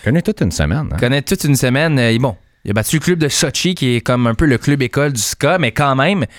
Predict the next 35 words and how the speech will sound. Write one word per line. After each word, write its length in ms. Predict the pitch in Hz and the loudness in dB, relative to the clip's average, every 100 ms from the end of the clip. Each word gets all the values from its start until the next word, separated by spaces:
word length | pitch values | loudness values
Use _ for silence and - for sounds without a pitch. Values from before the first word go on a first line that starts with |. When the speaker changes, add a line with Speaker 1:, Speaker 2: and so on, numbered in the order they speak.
| - _ _ | -20 _ _
Speaker 2:
faut 140 | - 135 | -4 -4
le 80 | 127 | 0
faire, 260 | 175 160 | 0 0
là. 140 | 110 98 | -2 -2
C'est 140 | 143 | 0
lui 200 | 170 208 | 0 0
qui 140 | - | 0
mène 260 | 123 135 117 | 0 2 0
son 160 | 123 117 | 0 -2
équipe 240 | 110 143 | -2 -4
chez 140 | - | -2
les 100 | 117 | -2
pointeurs 420 | 107 117 110 135 131 | -2 -2 0 -2 0
avec 260 | 113 117 | -2 0
un 120 | 113 | -2
temps 180 | 107 123 | 0 -2
de 60 | 113 | 0
jeu 120 | 143 | 0
vraiment 360 | 123 117 127 135 | 2 0 0 0
minime. 540 | 135 131 135 185 123 - - _ _ _ | 2 2 2 2 0 -4 -18 _ _ _
Bien 200 | 139 165 | -2 2
hâte 140 | 123 98 | 0 0
de 60 | |
le 40 | 98 | 0
voir 160 | 101 | 2
débarquer 320 | 101 92 - 101 | 2 -2 -2 -6
à 40 | |
Montréal. 320 | 104 - - - - _ _ _ | -6 -12 -16 -20 -20 _ _ _
Speaker 1:
Suzuki 480 | - 202 220 - 170 | 0 2 2 2 0
est 80 | 170 | 2
pas 140 | 226 | 2
dans 100 | 202 | 2
le 60 | 170 | 0
top 160 | 185 | -2
cinquante, 580 | - 175 139 175 220 226 | -2 -4 -2 -2 -4 -8